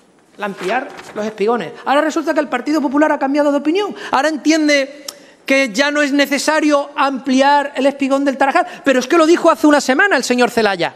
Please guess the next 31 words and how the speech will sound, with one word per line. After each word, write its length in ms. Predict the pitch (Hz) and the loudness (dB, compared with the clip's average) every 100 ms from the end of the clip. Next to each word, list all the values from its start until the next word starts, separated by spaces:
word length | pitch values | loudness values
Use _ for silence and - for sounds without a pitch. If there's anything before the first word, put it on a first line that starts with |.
| - _ _ _ _ _ _ _ - - | -16 _ _ _ _ _ _ _ -20 -12
Es 160 | - 262 | 0 0
que 140 | 330 | 2
lo 80 | 320 | 2
dijo 260 | 302 - 320 | 2 0 0
hace 300 | 311 294 285 - | 2 0 0 0
una 260 | 294 349 339 | 0 2 0
semana 580 | - 240 226 330 320 208 | 0 -2 0 0 0 -4
el 100 | 170 | -6
señor 280 | 190 208 262 | -4 -2 -2
Celaya, 480 | 226 254 294 185 - - - | -2 -2 0 -2 -4 -20 -20
que 80 | - | -6
había 320 | 208 226 262 | -4 -2 -4
que 60 | 269 | -2
ampliar 380 | 247 220 202 220 | -4 -2 -4 -4
los 120 | 262 | -6
espigones. 560 | 247 208 220 269 160 - - - | -6 -4 -2 -2 -6 -12 -20 -4
Que 300 | 269 277 277 | 0 0 -2
el 140 | - 214 | -8 -6
señor 240 | 240 277 | -4 0
Celaya, 320 | 285 269 262 | 0 0 -2
¿qué 80 | 240 | -4
estaba 180 | 233 214 | -4 -2
diciendo? 380 | 190 185 170 170 | -2 -4 -6 -6
¿Tonterías? 560 | 190 170 208 381 370 - - | -6 -2 0 0 -4 -12 -4
¿No 100 | 220 | -4
estaba 280 | 226 220 208 | 0 -2 -2
asesorada? 480 | 208 - 220 370 427 - - - _ _ _ _ _ | -4 -2 -2 -2 -6 -14 -20 -20 _ _ _ _ _
¿Nadie 300 | 220 269 269 | -2 0 -2
lo 60 | 254 | -2
ha 40 | |
informado? 560 | 240 226 220 339 453 | -4 -4 -2 -2 -4